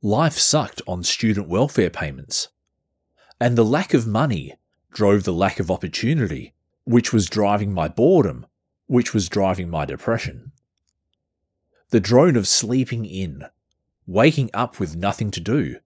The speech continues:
aside from sit and watch the T V and melt in the dry summer heat, was no way of making the most of the free time I finally had, after possibly the worst year of my life,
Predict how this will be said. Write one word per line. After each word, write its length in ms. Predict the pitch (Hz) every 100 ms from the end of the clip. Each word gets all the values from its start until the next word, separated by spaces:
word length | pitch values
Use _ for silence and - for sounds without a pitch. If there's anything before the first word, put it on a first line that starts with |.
| _ _ -
aside 360 | - 110 101
from 160 | - 82
sit 300 | - 120 120
and 180 | 92 82
watch 340 | 92 - -
the 100 | 92
T 320 | 85 - 104
V 320 | 90 104 123 135
and 180 | 90 90
melt 280 | 98 110
in 160 | - 101
the 100 | 90
dry 320 | 80 104 101
summer 300 | 104 110 101
heat, 340 | - 139 - - _ _ _ _ _ _ _ _ _ -
was 240 | 131 117
no 260 | 113 175 175
way 360 | 110 135 131
of 200 | 101 98
making 440 | 92 104 110 - 87
the 60 |
most 380 | 80 104 101 -
of 160 | 117 98
the 80 | 82
free 380 | - 107 110
time 420 | 98 - 98 101 104
I 160 | 85
finally 680 | - - 127 123 151 123 87
had, 440 | - 147 127 80 - _ _ _ _ _ _ _ _ _ _ _ -
after 320 | 110 120 113
possibly 520 | 98 - 156 135 120
the 120 | 107 90
worst 420 | 90 107 107 -
year 180 | 95 90
of 120 | 85
my 160 | 80
life, 520 | 76 87 78 - -